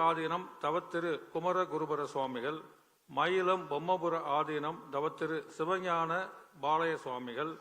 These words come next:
வேளக்குறிச்சி ஆதீனம் தவத்திரு சத்தியஞான மகாதேவ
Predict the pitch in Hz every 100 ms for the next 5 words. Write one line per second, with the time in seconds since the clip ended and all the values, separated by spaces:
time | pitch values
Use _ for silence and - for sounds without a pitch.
0 | - - _ _ 131 156 196 202 196 165
1 | - 160 147 147 143 165 175 - 139 147
2 | - 160 156 - - 139 - 202 185 156
3 | 143 147 165 147 131 170 180 170 151